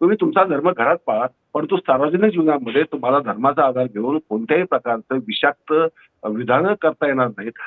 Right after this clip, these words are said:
आता एक जी विधान मी वाचून मला अक्षरशः यातना झाल्या मनाला की, अ, जीवच तोडून जो आणून देईल त्याला दहा लाख रुपये आम्ही इनाम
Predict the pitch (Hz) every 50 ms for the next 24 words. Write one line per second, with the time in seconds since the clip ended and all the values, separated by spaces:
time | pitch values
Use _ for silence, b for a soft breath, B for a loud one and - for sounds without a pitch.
0 | B B 113 135 - 185 190 196 190 190 - 160 151 175 180 170 165 160 147 139
1 | 127 131 117 - - 160 165 170 170 165 160 - - 156 156 156 151 165 156 139
2 | - - 165 165 - 165 156 151 147 135 127 123 - 190 208 208 185 175 160 147
3 | 135 113 107 104 104 - b b b b b b _ - 196 220 233 240 233 208
4 | 170 156 147 139 139 135 135 135 127 123 120 120 117 113 113 113 117 117 - _
5 | - 170 175 220 233 226 220 220 214 208 208 202 196 190 - _ - 170 175 185
6 | 196 196 190 196 180 175 170 175 185 180 175 170 160 131 110 - _ _ _ _
7 | _ - 170 180 170 - 120 147 165 190 214 - 214 214 226 214 208 214 214 214
8 | 214 208 202 196 196 190 190 196 190